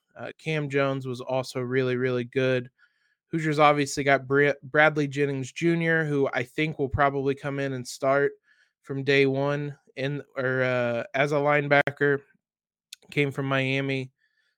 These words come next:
But overall, it'll be interesting to see how, uh, they handle filling that position, uh, moving forward. We're gonna look at some, uh, we had a handful of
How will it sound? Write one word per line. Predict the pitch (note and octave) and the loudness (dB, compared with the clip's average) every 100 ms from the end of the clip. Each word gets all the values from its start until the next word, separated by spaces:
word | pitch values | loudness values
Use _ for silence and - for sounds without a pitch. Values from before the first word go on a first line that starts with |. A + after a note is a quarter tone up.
| _ | _
But | C3 - | -4 0
overall, | E3 E3+ E3+ D#3+ | 0 4 6 6
it'll | D#3 | 6
be | D3 C#3+ C#3+ | 2 -2 -2
interesting | D3 C#3+ C#3 C#3 C3+ | 0 0 -2 -6 -6
to | |
see | C3 C3+ C3 | -6 -6 -6
how, | B2 C3 B2+ B2+ B2 B2 _ _ _ _ _ C3 | -2 0 2 2 0 -6 _ _ _ _ _ -4
uh, | B2+ B2+ | -2 -2
they | C3 C3+ C3+ C#3 C3+ C3 C3 _ _ _ _ _ | -2 2 4 4 2 -2 -6 _ _ _ _ _
handle | - D#3+ D#3+ D#3 D3+ C#3+ | -12 -6 -4 0 0 0
filling | - D#3 C#3+ C#3 C3+ B2+ | -4 -2 0 -2 -6 -4
that | C3 B2 - | 0 0 -2
position, | C3+ B2 C3+ B2+ - B2 A#2+ A#2+ _ _ _ _ _ | -8 -6 -4 -4 -4 -4 -6 -12 _ _ _ _ _
uh, | A#2 A#2+ A#2 | -6 -4 -4
moving | B2+ B2 B2 | -6 -4 -6
forward. | - B2+ B2 A#2+ A2+ - _ _ - - _ _ _ _ _ _ _ _ _ C#3+ | -4 0 2 2 0 -6 _ _ -20 -20 _ _ _ _ _ _ _ _ _ 2
We're | F3+ | 6
gonna | A3+ G#3 | 8 10
look | G3+ G#3 G#3 | 10 10 10
at | G3 G3 - | 8 8 4
some, | - F#3+ F3 E3+ D#3+ D3 - - - - | 0 2 2 0 -4 -8 -16 -20 -20 -18
uh, | B2+ C3 B2+ B2 B2 - | -10 -6 -6 -8 -12 -6
we | F#3 | 0
had | G3 | 0
a | |
handful | C3+ F#3 F#3+ F#3+ E3 | 0 -2 0 0 2
of | D3 C3+ | 2 -2